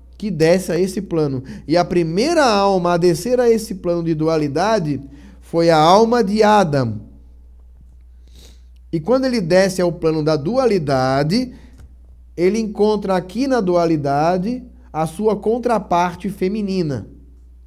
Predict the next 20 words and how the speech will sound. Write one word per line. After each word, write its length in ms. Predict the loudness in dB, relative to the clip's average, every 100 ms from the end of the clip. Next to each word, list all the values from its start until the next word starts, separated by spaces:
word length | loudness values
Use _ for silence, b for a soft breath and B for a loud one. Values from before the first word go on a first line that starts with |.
| -20 -20 -20 -20 -4
depois 600 | -2 -2 0 2 4 0
de 120 | -4
ter 160 | -4 -6
passado 680 | -4 -8 -6 -4 -4 -8 B B B B B -10
pelo 220 | -4 -4
processo 680 | -2 -2 -2 -2 -2 -2 -4
mitológico 680 | -6 0 2 2 2 0 -4
trazido 440 | -2 -2 0 0
na 140 | -2 -4
Bíblia 400 | -4 -4 -4 -4
de 160 | -6
ter 220 | -6 -8
sido 220 | -6 -10 -8
tirado 280 | -6 -6
de 60 | -8
sua 200 | -8 -10
costela 360 | -10 -8 -6 -6
a 40 |
sua 140 | -8
esposa. 580 | -12 -10 -8 -6 -8 -12